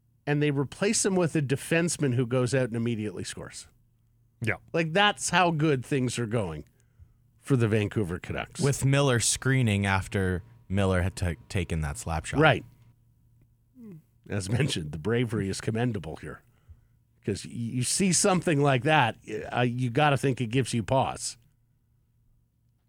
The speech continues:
Speaker 2: But these guys, I mean, these guys have seen scary things throughout their careers, and
Speaker 1: Yeah,
Speaker 2: they do
Speaker 1: fair
Speaker 2: have a,
Speaker 1: enough.
Speaker 2: they do have a, an unbelievable ability to compartmentalize. And
Speaker 1: Mm-hmm.
Speaker 2: a-, as hard as that is, I don't think it should be an expectation.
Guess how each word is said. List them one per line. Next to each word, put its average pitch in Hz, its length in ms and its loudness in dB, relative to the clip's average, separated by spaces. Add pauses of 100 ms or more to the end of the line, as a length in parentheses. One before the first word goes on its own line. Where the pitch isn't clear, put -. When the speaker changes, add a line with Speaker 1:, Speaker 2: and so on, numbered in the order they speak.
(440)
Speaker 2:
But 113 160 0
these 131 200 2
guys, 147 380 -2
I 131 60 2
mean, 127 300 4
these 139 180 0
guys 143 200 2
have 135 100 2
seen 139 300 0
scary 127 340 0
things 117 300 0
throughout 117 240 2
their 123 80 -2
careers, 110 500 0
and 123 140 0
Speaker 1:
Yeah, 180 120 6
Speaker 2:
they 202 60 2
do 135 140 2
Speaker 1:
fair 170 140 4
Speaker 2:
have - 80 6
a, 135 40 6
Speaker 1:
enough. 127 120 2
Speaker 2:
they 127 140 2
do 135 200 2
have 127 140 2
a, 120 140 2
an 123 240 0
unbelievable 131 540 0
ability 113 420 0
to 104 60 0
compartmentalize. 90 880 -6
And 139 100 0
Speaker 1:
Mm-hmm. 147 380 2
Speaker 2:
a-, - 20 4
as 151 100 2
hard 190 340 0
as 156 80 2
that 131 160 2
is, 160 160 2
I 147 40 4
don't 131 120 2
think 127 140 -2
it 117 60 0
should 120 140 -2
be 120 100 0
an 131 80 0
expectation. 139 600 -2